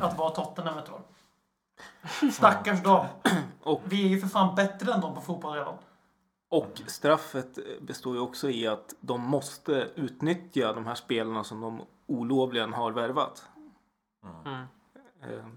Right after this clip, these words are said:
Speaker 1: Och det här betyder att de kommer inte sälja Hazard, för de har råd att
Speaker 3: Nej.
Speaker 1: tvinga spelare att vara kvar. Och de kommer att, eh,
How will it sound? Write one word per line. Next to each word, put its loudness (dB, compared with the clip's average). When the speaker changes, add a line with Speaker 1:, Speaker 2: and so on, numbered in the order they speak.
Speaker 1:
Och -6
det -2
här 6
betyder 0
att -4
de -4
kommer -2
inte -4
sälja 2
Hazard, 4
för -12
de -6
har 0
råd -4
att -2
Speaker 3:
Nej. -4
Speaker 1:
tvinga -6
spelare -4
att -4
vara -2
kvar. -2
Och -12
de -6
kommer -2
att, -2
eh, -6